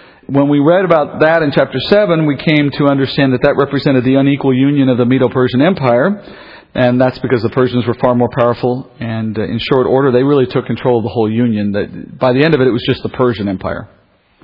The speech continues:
So immediately you begin to think, "Well, maybe this ram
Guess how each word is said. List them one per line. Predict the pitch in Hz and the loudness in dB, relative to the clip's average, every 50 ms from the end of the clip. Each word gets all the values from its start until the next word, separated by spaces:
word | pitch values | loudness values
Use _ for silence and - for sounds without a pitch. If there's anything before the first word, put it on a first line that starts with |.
| - - _ - - - - - - - - _ | -20 -20 _ -20 -20 -20 -20 -20 -20 -20 -20 _
So | - - 185 170 | -2 0 0 2
immediately | 160 180 233 254 226 190 180 175 175 147 - | 4 2 2 2 2 2 2 2 0 -2 -4
you | - 156 156 | -2 -2 0
begin | 139 175 185 202 180 | 2 2 2 2 2
to | 156 | 0
think, | - - 180 160 - | 0 0 0 0 2
"Well, | - 151 | 0 0
maybe | 143 156 180 185 | 2 2 2 2
this | 185 196 143 - - | 2 0 0 -2 -4
ram | 139 160 175 175 160 131 123 123 147 156 | -2 0 2 2 2 2 2 0 -2 -6